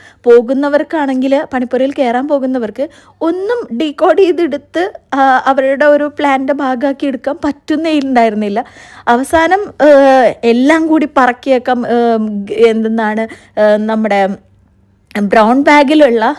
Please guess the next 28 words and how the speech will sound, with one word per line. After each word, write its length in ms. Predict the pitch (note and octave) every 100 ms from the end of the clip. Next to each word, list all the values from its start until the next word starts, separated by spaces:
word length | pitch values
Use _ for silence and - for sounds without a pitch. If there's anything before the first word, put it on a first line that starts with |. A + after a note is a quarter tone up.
| -
ഏ, 180 | A#3 G#3+
ഡ്രസ്സിന് 480 | G3+ A#3 - D#4+ E4
പ്രാധാന്യം 520 | D#4 A3 A3 A#3 B3
കൊടുക്കാം, 380 | A3 F#3+ F#3+ G3+ - - B3
ലക്ഷറി 360 | A#3+ - D#4+
ഫുഡിന് 360 | F4+ E4 B3+ C4+
പ്രാധാന്യം 460 | C4 A#3 A3+ A#3+ C#4
കൊടുക്കണ്ട. 480 | C4 A3 C#4 A3+ G3 C4 _ _ - - _ _
ബിക്കോസ് 300 | - F#4 F#4 -
ആവശ്യമായിട്ടുള്ള 1160 | D#4+ E4 E4 G4 G4 F4 F4 F4 E4 E4 F4+ F4+
ഫുഡിന്, 460 | - C4+ C#4+ D4 C4+
ഫുഡിന് 320 | D#4+ C4+ D#4
ആവശ്യമായിട്ടുള്ള 640 | D4+ D4 E4+ D#4+ D#4+ C#4+
ഐറ്റംസ് 420 | D4+ C#4+ C4+ C#4+ D4
ഒക്കെ 160 | -
ഇപ്പോൾ 320 | C#4 C#4+ C#4
അവരുടെ 360 | C#4 C4 C4 C4 C#4
കൈകളിലുണ്ട്. 760 | C4 A#3 C4+ C#4+ B3 A3 D#4 - - -
അതുകൊണ്ട് 320 | C4 D4+ E4 F4
തന്നെ 140 | E4+
ലക്ഷറി 400 | F4+ D4 - D#4
ഫുഡ്സിനല്ല 720 | F4+ D4 B3 - F4 D4+ C#4+ F#4
പ്രാധാന്യം 480 | F#4 D#4 C4+ C#4
കൊടുക്കേണ്ടത്, 560 | C#4+ C4 C4 C4 B3+ E4+
പകരം 300 | D#4 C4 C#4
നമുക്ക് 240 | F4 D4 E4
ആവശ്യമുള്ള 440 | D4+ C#4+ E4 D#4+
വസ്ത്രങ്ങളാണ് 760 | D#4+ C#4+ - C4 C#4 D4 C#4